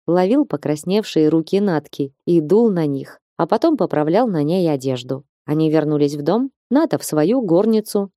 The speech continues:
Альф на тюфяк в комнату мальчиков. Всё это было так странно, так невероятно, что женщина полночи ворочалась на постели, пытаясь осознать, вместить, для чего они это сделали.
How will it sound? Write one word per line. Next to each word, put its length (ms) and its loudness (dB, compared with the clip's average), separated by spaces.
Альф 360 -2
на 160 2
тюфяк 480 -2
в 80 -20
комнату 420 -2
мальчиков. 640 -8
Всё 180 0
это 200 2
было 260 0
так 200 -8
странно, 640 -4
так 240 -12
невероятно, 880 0
что 240 0
женщина 540 0
полночи 720 2
ворочалась 680 0
на 120 -4
постели, 640 0
пытаясь 500 2
осознать, 800 -4
вместить, 1000 -2
для 240 2
чего 400 -2
они 300 0
это 200 -2
сделали. 640 -2